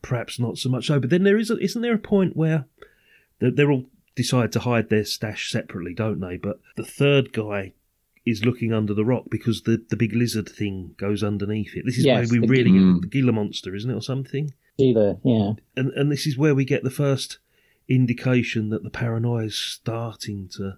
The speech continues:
Speaker 1: really bite with them.
Speaker 3: I thought you were gonna say Tequila Mockingbird there,
Speaker 1: Tequila
Speaker 3: but there's,
Speaker 1: Mockingbird.
Speaker 3: there's no, there's no Mockingbird in the
Speaker 1: Actually,
Speaker 3: film, so.
Speaker 1: actually, there was another thing.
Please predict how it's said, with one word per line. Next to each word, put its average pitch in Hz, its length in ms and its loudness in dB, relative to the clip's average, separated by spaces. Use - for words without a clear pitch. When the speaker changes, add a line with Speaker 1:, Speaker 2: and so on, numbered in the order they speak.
Speaker 1:
really 104 480 2
bite 104 400 -4
with 90 220 -12
them. 85 240 -10
Speaker 3:
I 127 100 6
thought 160 160 6
you 113 100 8
were 120 80 6
gonna 113 100 4
say 110 240 4
Tequila 107 440 4
Mockingbird 92 720 4
there, 92 160 0
Speaker 1:
Tequila 131 320 2
Speaker 3:
but 95 80 2
there's, 92 200 2
Speaker 1:
Mockingbird. 117 140 2
Speaker 3:
there's 110 120 6
no, 117 160 6
there's 113 200 4
no 117 160 8
Mockingbird 98 420 2
in 90 80 4
the - 60 0
Speaker 1:
Actually, 139 320 0
Speaker 3:
film, 113 160 -2
so. - 240 -4
Speaker 1:
actually, 131 380 -2
there 123 120 2
was 123 120 4
another 143 400 4
thing. 117 260 2